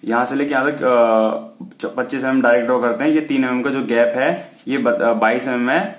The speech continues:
ये जो गैप है, ये स्लॉट के लिए गैप है, जैसा कि ये गैप है ना कॉटर को बैठने के लिए, और इसमें फिट, और ये स्लॉट भी दे रखा है कॉटर को बैठने के लिए, वैसे सेम ये दे रखा है कॉप,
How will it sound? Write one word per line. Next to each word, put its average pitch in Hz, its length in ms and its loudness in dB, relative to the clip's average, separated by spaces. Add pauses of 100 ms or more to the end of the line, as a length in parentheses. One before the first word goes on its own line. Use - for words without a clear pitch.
ये 123 100 -4
जो 135 100 -2
गैप 120 320 2
है, 135 80 -2
ये 170 80 0
स्लॉट 123 400 0
के 135 60 -4
लिए 131 160 0
गैप 104 300 0
है, 185 300 -2 (220)
जैसा 120 240 -4
कि 135 120 -4
ये 139 140 0
गैप 120 280 0
है 143 80 2
ना 165 140 2 (560)
कॉटर 117 300 0
को 127 80 -4
बैठने 123 400 -2
के 131 80 -4
लिए, 127 280 -4 (480)
और 117 420 2
इसमें 131 340 -2
फिट, 131 320 -8
और 117 420 2
ये 131 140 -4
स्लॉट 120 300 4
भी 120 160 0
दे 120 80 0
रखा 117 160 -2
है 120 60 -2
कॉटर 120 260 0
को 120 80 0
बैठने 117 300 -2
के 113 60 -4
लिए, 113 100 0
वैसे 117 320 0 (400)
सेम 143 320 0
ये 131 120 0
दे 117 120 0
रखा 113 180 -2
है 147 100 0
कॉप, - 440 0